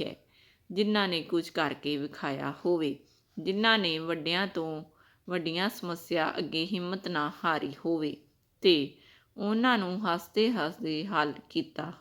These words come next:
ਹੋਵੇ। ਲੋਕ ਉਹਨਾਂ ਲੋਕਾਂ ਨੂੰ ਅੱਜ ਤੱਕ ਯਾਦ ਕਰਦੇ ਹਨ ਜਿਨ੍ਹਾਂ ਨੇ ਮੁਸੀਬਤਾਂ ਨਾਲ ਜੂਝਦਿਆਂ ਅੱਗੇ ਕਦਮ ਵਧਾਏ ਹਨ। ਸ਼ਹੀਦ ਭਗਤ ਸਿੰਘ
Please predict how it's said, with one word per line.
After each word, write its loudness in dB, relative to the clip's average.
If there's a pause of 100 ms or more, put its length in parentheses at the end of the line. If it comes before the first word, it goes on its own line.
(140)
ਹੋਵੇ। 2 (640)
ਲੋਕ 4 (120)
ਉਹਨਾਂ 2
ਲੋਕਾਂ 2
ਨੂੰ -2
ਅੱਜ -2
ਤੱਕ -4
ਯਾਦ 4
ਕਰਦੇ 0
ਹਨ -6 (720)
ਜਿਨ੍ਹਾਂ 2
ਨੇ 0 (600)
ਮੁਸੀਬਤਾਂ 0
ਨਾਲ 0 (520)
ਜੂਝਦਿਆਂ 0 (140)
ਅੱਗੇ -4 (300)
ਕਦਮ 0
ਵਧਾਏ 0 (120)
ਹਨ। -2 (1600)
ਸ਼ਹੀਦ 4 (120)
ਭਗਤ 4
ਸਿੰਘ -4